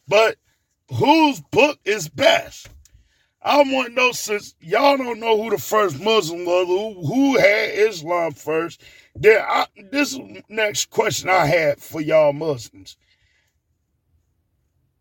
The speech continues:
Of all three of these people in Islam, except Islam,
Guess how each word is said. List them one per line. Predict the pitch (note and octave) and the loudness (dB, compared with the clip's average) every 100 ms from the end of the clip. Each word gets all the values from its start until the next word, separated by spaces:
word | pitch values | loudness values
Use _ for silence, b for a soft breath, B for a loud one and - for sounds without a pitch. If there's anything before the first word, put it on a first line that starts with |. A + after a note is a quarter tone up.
| _ _ _ _ _ _ _ _ _ _ _ _ _ _ _ _ _ _ _ _ _ _ - | _ _ _ _ _ _ _ _ _ _ _ _ _ _ _ _ _ _ _ _ _ _ 2
Of | F#3+ | 2
all | A3 D4 D4+ C#4+ | 6 8 8 6
three | B3+ B3+ | -2 -10
of | B3 | -8
these | A3+ G3 | -10 -12
people | - A3 - F3 | -16 -18 -16 -14
in | D#3 | -10
Islam, | F3 - D#3 D#3+ D#3+ | -10 -10 -4 0 0
except | C3 F3 D#3 - | 0 -2 -2 -2
Islam, | D3+ C3+ C3+ C3 B2+ B2 | -4 -2 -4 -4 -8 -12